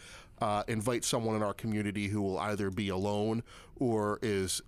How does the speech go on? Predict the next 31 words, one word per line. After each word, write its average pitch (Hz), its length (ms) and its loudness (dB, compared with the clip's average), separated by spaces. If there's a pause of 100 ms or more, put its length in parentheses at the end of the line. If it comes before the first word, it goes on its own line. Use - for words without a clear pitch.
(140)
is, 104 520 -2
you 127 120 0
know, 104 100 0
not 107 280 0
able 104 340 2
to 101 100 -2
have 98 180 -2
a 98 60 -4
Thanksgiving 98 520 -2
of 90 100 -4
their 95 180 0
own, 95 160 0
f-, - 140 -10
either 98 180 -2
for 98 200 -6
financial 107 440 -4
reasons 104 560 -2
or, 92 340 -4 (360)
you 117 100 -2
know, 95 220 2
somebody 101 480 -2
in 98 80 -2
their 95 100 -2
family 101 420 -2
or 101 80 0
they're 104 100 0
going 139 200 0
through 123 160 0
a 107 40 -2
tough - 180 -4
situation. 92 680 -4